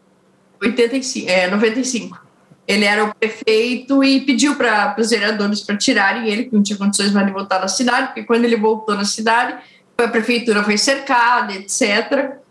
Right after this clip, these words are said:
e quase que lincharam ele também. Ele não tinha condições de voltar pra cidade, e daí tiraram ele como prefeito, entrou o vice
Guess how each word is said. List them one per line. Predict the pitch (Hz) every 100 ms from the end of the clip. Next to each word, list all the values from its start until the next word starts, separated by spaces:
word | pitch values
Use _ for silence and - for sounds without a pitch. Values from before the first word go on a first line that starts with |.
| _ -
e | 214 208 202
quase | 202 202 202
que |
lincharam | 226 214 214 214 185 190 196
ele | 196 208 208
também. | 247 254 220 214 254 269 - _ _
Ele | 202 220
não |
tinha | 208 226
condições | 226 220 226 220
de |
voltar | 214 220 226 202 196 190 185 185
pra | -
cidade, | 202 254 220 233 226 247 302
e | 294
daí | 302 311 -
tiraram | - 277 247 240
ele | 214 208 208
como | 214 220
prefeito, | 269 269 262 277 320
entrou | 226 202 190
o | 220
vice | 240 302 - - -